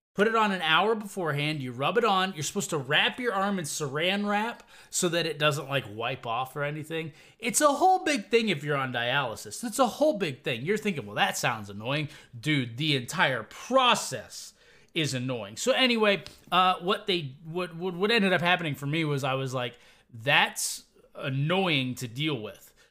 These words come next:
The cream and the wrap." And so what I did was I just didn't put any on. I walked in there n-, feeling great. Feeling great. You touch it, I could feel it. You touch it, I could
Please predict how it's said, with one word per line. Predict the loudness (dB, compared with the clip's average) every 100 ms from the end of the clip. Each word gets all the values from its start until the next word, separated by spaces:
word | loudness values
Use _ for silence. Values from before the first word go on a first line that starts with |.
| _
The | -8
cream | -6 -6 -4 -2 -2 -4 -6 0
and | 0 2
the | -2
wrap." | 0 0 0 -4 -16 -20 _ _ _ _ _ _ _ _ _
And | 2 4
so | 4 4
what | 4
I | 6 4
did | 4 0
was | 2 2
I | 4 4
just | 2 -2
didn't | -2 -4 -4
put | -2
any | -2 -2 -4
on. | -6 -4 -6 -2
I | 0 0
walked | 0 2 2 2 4
in | 4 4
there | 2 2 2 0 -4 -12 -20 _ -20 -20 _ _ -14
n-, | -10 -4 -4 -4 -8 -20 -18 -20 -16 -16
feeling | -6 2 4 6 4 2
great. | -2 0 2 2 0 -10 -18 _ _ _
Feeling | -10 -2 0 2 2 0
great. | -2 0 2 2 0
You | -8
touch | -6 -4 -4 0
it, | 0 2
I | 0
could | -2 -6
feel | -10 -16 -12 -4 2 2
it. | 0 -6
You | -8
touch | -4 -6 -4 -6
it, | -4
I | -4
could | -4 -10